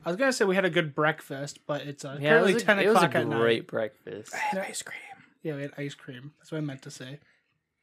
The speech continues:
Speaker 2: No, I had breakfast.
Speaker 1: You had breakfast?
Speaker 2: Yeah.
Speaker 1: Knowing you, you probably had breakfast 'cause you just woke up at, like, six o'clock or something.
Speaker 2: Yeah.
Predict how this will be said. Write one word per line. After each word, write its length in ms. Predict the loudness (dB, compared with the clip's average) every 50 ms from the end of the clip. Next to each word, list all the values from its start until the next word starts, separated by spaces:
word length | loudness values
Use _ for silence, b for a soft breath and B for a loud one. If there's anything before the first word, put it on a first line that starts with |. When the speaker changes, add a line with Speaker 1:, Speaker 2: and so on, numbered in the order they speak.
| _ _ _ _ _ -4
Speaker 2:
No, 140 | 0 2
I 100 | 2 2
had 160 | 2 0 -2 -4
breakfast. 640 | -8 -12 -10 -12 -14 -14 -16 -20 -20 _ _ _
Speaker 1:
You 100 | -10 -8 -8
had 120 | -8 -10
breakfast? 400 | -12 -14 -14 -14 -14 -14 -12 -12
Speaker 2:
Yeah. 360 | -12 -12 -12 -12 -14 -16 -14 -10
Speaker 1:
Knowing 320 | -4 -2 0 0 0 0 0
you, 100 | -2 -2
you 140 | -2 -2
probably 340 | -4 -4 -2 -2 -2 -2 -2
had 220 | -4 -6 -8 -10 -12
breakfast 460 | -14 -14 -14 -16 -16 -16 -16 -10 -6
'cause 120 | -6 -4
you 60 | -4
just 160 | -4 -4 -4 -4
woke 340 | 0 2 2 2 2 0
up 140 | -4 -6 -6
at, 80 | -8 -12
like, 160 | -12 -12 -12
six 380 | -12 -10 -8 -8 -10 -10 -12 -16
o'clock 400 | -14 -12 -12 -12 -12 -12 -14 -16
or 40 | -16
something. 460 | -14 -16 -16 -18 -18 -18 -18 -12 -8
Speaker 2:
Yeah. 1160 | -6 -6 -6 -6 -6 -6 -6 -6 -6 -8 -8 -8 -8 -8 -8 -8 -8 -8 -8 -10 -10 -12 -14